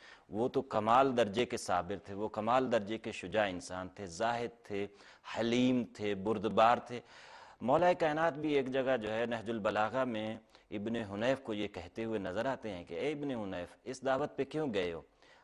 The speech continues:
ہاں، تمہارے لیے مشکل ہے کہ مجھ جیسی صفات کو اپنا لو۔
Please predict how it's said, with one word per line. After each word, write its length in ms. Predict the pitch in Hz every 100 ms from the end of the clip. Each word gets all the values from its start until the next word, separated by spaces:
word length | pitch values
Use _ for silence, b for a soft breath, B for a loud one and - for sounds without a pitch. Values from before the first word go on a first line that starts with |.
| -
ہاں، 120 | 160
تمہارے 480 | - 143 107 123 170
لیے 280 | 156 170 180
مشکل 540 | 120 117 - 202 208
ہے 100 | 196
کہ 120 | 180
مجھ 320 | 120 120 156
جیسی 420 | 147 147 151 - 180
صفات 640 | - 127 120 135 147 -
کو 180 | 175 170
اپنا 440 | 123 131 139 147
لو۔ 200 | 127 98